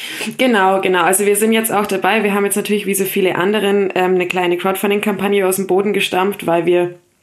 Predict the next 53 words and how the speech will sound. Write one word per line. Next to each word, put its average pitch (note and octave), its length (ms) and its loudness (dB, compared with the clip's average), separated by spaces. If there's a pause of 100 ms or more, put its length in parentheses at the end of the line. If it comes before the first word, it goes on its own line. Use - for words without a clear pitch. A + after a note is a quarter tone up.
(380)
tatsächlich G3 480 -2
einfach F3 320 -2
Möglichkeiten F3+ 760 -2 (480)
bieten B3+ 400 0
wollen, F3+ 400 2
weil F3+ 140 0
so G3 80 0
viele F#3+ 260 0
Leute G3 420 0
auch F3 80 -2
fragen, A3 380 -2
hey, G#3+ 300 0
wie F#3+ 100 -2
kann G#3 160 0
man F#3+ 120 0
euch F#3+ 180 -2
unterstützen? G#3 640 -2 (680)
Ich G3 140 0
hab A#3+ 240 2
euer G3+ 220 0
Shirt A3 380 0
schon A3 300 0
und F#3+ 120 0
ich F#3+ 80 -4
hab G3 160 -2
die F#3 120 -4
C F#3 160 -2
D E3 220 0
auch. A3+ 320 0
Gibt's A3 300 -2
vielleicht F#3 320 -2
irgendwas F#3 420 0
anderes, A3+ 560 0
was G3+ 200 0
ich G3+ 100 -4
machen G3+ 260 -2
kann? G3 240 -2
Und F3+ 140 0
da F3 80 0
haben F3+ 140 0
wir F3+ 80 0
uns F3 160 -2
jetzt F3+ 180 -2
eben F3+ 240 0
ein F3 80 -4
paar E3 260 -4
Pakete G#3 500 0
ausgedacht F#3 520 -2
und F3 180 -2
ein F3 100 -4
paar E3+ 140 -6
neue E3 320 0
Sachen, F3+ 380 -2